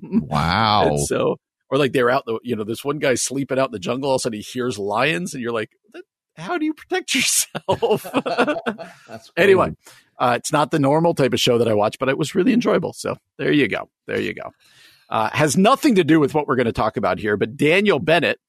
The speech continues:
Speaker 2: at Christianity Today, uh, he wrote this, uh, interestingly, on January the sixth, which is the, it came out on January sixth, which was the day, uh,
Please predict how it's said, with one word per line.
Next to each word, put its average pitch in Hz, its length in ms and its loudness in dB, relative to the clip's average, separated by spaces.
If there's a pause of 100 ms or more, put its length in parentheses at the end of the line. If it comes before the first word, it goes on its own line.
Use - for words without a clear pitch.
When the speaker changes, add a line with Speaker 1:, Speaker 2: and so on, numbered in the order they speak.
Speaker 2:
at 135 240 0
Christianity 135 720 0
Today, 117 760 -2 (520)
uh, 113 240 0
he 175 160 -2
wrote 196 240 2
this, 165 340 2
uh, 135 300 2
interestingly, 220 480 2
on 170 120 2
January 190 440 4
the 135 80 0
sixth, - 420 -2
which 143 180 -2
is 156 220 2
the, 135 220 0
it - 140 -6
came 185 220 0
out 170 120 2
on 123 100 0
January 127 320 4
sixth, - 280 -2
which 160 140 -2
was 151 200 2
the 147 120 4
day, 160 640 4 (460)
uh, 117 280 0